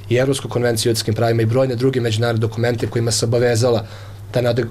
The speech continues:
odgovarajući način postupa prema ovim ljudima.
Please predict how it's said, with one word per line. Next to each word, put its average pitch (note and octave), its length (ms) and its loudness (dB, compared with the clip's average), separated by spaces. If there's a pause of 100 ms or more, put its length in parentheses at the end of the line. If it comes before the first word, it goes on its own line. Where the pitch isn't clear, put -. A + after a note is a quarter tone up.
(360)
odgovarajući A#2+ 640 2
način A2+ 260 0
postupa A2 420 0
prema G#2+ 240 2
ovim G#2 140 2
ljudima. G2 300 -2